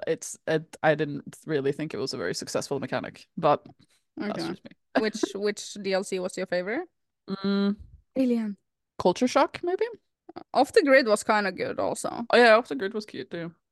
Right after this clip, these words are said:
Speaker 2: And cute. Yeah. Okay. Good.
Speaker 1: Anyway. <laughs>
Speaker 2: Next topic.
Speaker 1: Yeah.
Speaker 2: Okay, housework. It's a big thing.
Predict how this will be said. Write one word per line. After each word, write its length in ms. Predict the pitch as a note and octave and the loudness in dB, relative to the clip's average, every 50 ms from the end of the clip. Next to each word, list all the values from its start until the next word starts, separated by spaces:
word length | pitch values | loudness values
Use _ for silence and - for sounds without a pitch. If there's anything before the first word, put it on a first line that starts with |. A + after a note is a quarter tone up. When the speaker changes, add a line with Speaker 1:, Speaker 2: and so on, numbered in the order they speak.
| _ | _
Speaker 2:
And 160 | - G#3 G#3 G3+ | -4 -4 -4 -2
cute. 320 | - G3 - - - - - _ _ _ _ _ - | -4 -4 -4 -6 -10 -20 -20 _ _ _ _ _ -4
Yeah. 260 | G#3+ G#3+ G3+ F#3+ G3+ - _ _ _ _ _ _ _ D4+ | -2 -2 -2 -2 -6 -8 _ _ _ _ _ _ _ -4
Okay. 220 | D#4 - - - G#3+ - _ _ _ | -2 -2 -4 -6 -6 -12 _ _ _
Good. 280 | - F#4 G4+ E4 A#3 - - _ _ _ _ _ _ _ _ - | 2 4 4 4 2 0 -6 _ _ _ _ _ _ _ _ 0
Speaker 1:
Anyway. 340 | A#3 A#3+ G#3 F#3+ F#3 A3 A#3+ - _ - _ | 4 6 8 8 8 6 4 0 _ 0 _
<laughs> 680 | C#4+ - - - - - - - - - D4 - - | 2 2 2 -2 -10 -12 -14 -2 4 4 4 6 6
Speaker 2:
Next 300 | E4 - - - - - - | 6 6 6 4 2 2 4
topic. 580 | B3 A#3 A#3 - C#4 D#4 F4+ F4 - - _ _ _ _ _ | 4 6 8 8 6 6 6 2 -4 -14 _ _ _ _ _
Speaker 1:
Yeah. 320 | B3+ - G#3 G3+ G3+ G#3 A3 _ _ _ _ _ _ _ _ A#3+ C#4 - | -4 0 4 4 4 4 2 _ _ _ _ _ _ _ _ -6 -2 -2
Speaker 2:
Okay, 220 | A#3 A3 A#3 A#3 | 2 4 4 4
housework. 840 | A#3 B3 A#3+ A#3+ A#3+ B3 B3 - - G#3 G3 F3+ F3+ F#3 - _ - - | 6 6 6 8 8 6 6 2 0 0 0 0 -2 -4 -8 _ -4 0
It's 380 | - C4 C4+ C4 - - - - | 4 4 4 2 0 -10 -8 2
a 200 | - G#3+ A3+ G#3+ | 4 6 6 4
big 400 | G3 - _ G#3 G3 G3+ G3 - | 2 -2 _ -2 -2 -2 -4 -12
thing. 460 | _ _ F#3 F#3 E3+ D#3 C#3 D3 F#3+ | _ _ 0 0 0 -4 -4 -8 -10